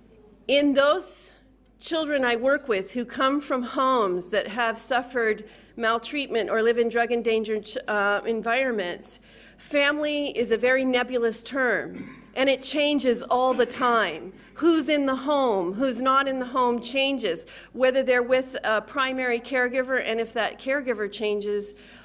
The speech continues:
often happens for them. So for many of the young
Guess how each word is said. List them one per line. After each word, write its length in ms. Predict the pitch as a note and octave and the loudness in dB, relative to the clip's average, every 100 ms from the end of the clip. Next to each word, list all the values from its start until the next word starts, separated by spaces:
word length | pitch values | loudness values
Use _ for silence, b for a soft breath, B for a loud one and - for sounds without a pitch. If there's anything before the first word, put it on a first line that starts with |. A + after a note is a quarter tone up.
| B - | B -6
often 440 | A#3+ C4+ C4 A#3+ | 0 0 0 -4
happens 600 | G#3+ A#3 A3+ A3+ G#3+ G3 - | -4 -2 -2 -2 -4 -4 -6
for 120 | G#3 | -6
them. 280 | G3 F3+ F3+ | -2 -2 -2
So 220 | - A#3+ | 0 0
for 260 | A#3+ C#4+ C4 | 0 0 0
many 400 | C4+ C#4+ E4 D4 | 0 0 2 0
of 140 | A3 | 0
the 80 | A3 | -2
young 500 | G#3+ A3 A#3 A#3 | 0 0 -2 -6